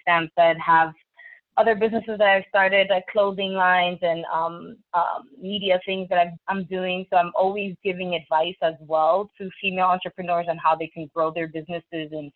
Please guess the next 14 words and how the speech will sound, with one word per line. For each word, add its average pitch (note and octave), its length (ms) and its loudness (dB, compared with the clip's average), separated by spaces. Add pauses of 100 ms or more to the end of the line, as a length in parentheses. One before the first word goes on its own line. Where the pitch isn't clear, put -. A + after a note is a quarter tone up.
start F3 280 4
one, G3+ 440 -4 (480)
um, D#3 380 2
since F3 160 -4
I've E3 400 -4
done F3+ 220 4
it F3 180 2
with E3+ 200 -6
multiple E3+ 540 -4
things F3 360 -4 (100)
now. G3+ 540 2
Um, E3+ 260 -2 (380)
and F3+ 320 -2
yeah, C4 320 4